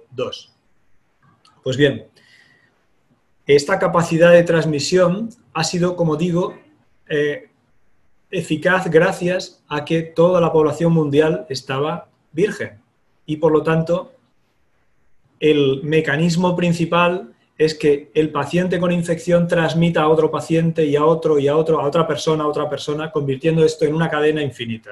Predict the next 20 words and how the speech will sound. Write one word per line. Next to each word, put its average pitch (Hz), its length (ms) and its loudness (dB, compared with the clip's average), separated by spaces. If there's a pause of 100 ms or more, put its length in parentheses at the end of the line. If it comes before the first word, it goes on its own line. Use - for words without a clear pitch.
¿no? 175 120 -20 (1300)
Esto 156 240 0
es 156 60 2
lo 165 120 4
que, 147 320 0 (560)
eh, 131 500 2 (300)
conocéis 156 520 2
como 147 300 2
el 131 240 -2
número 170 500 6
básico 165 420 0
reproducible, 139 920 -2 (500)
que 143 100 4
es 160 120 2
la 175 160 2
capacidad 156 640 0
de 165 220 4
transmisión 143 760 -4
del 120 140 -4
virus. - 380 -14